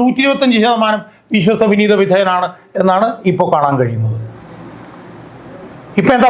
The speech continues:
പുതിയതായിട്ട് വന്നിരിക്കുന്ന, ഏ, ഏ, ഏ, ഏ, പിന്നെ വിവരം എന്താ? ബിനോയ് വിശ്വത്തിന്റെ കൂടെ നിൽക്കുന്നവർ, ഇപ്പൊ കമലാ സന-, സദാനന്ദൻ ബിനോയ് വിശ്വത്തിന്റെ ഏറ്റവും വലിയ,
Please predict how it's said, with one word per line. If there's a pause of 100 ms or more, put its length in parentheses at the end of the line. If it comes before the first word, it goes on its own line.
പുതിയതായിട്ട്
വന്നിരിക്കുന്ന, (180)
ഏ, (140)
ഏ, (140)
ഏ, (160)
ഏ, (140)
പിന്നെ (140)
വിവരം
എന്താ? (600)
ബിനോയ്
വിശ്വത്തിന്റെ
കൂടെ
നിൽക്കുന്നവർ, (100)
ഇപ്പൊ
കമലാ (120)
സന-,
സദാനന്ദൻ (400)
ബിനോയ്
വിശ്വത്തിന്റെ
ഏറ്റവും
വലിയ,